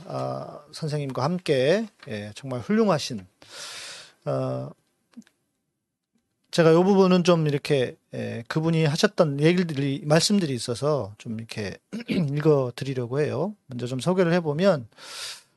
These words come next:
어, 팔십이 년에 황해도에서 좀 태어났고 부친이 기-, 독실한 기독교 신자로 개화 사상에 일찍 든 선구자였고 마을에 교회와 학교를 세우고 민족의식에 눈을 뜬 고모와 삼촌들도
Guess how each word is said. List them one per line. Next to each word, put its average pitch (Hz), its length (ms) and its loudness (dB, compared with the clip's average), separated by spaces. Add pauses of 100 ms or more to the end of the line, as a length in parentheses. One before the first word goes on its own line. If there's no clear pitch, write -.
(160)
어, 131 380 4
팔십이 220 460 6
년에 220 240 8
황해도에서 220 600 6
좀 131 160 -2
태어났고 175 840 0 (420)
부친이 196 360 2
기-, - 360 -4
독실한 220 460 6
기독교 196 380 4
신자로 151 560 4
개화 165 260 6
사상에 151 340 4
일찍 143 280 -2
든 143 120 0
선구자였고 180 1080 2 (460)
마을에 156 420 6
교회와 156 460 6
학교를 160 320 4
세우고 147 340 4
민족의식에 151 720 4
눈을 147 260 4
뜬 233 320 2
고모와 147 380 4
삼촌들도 190 840 4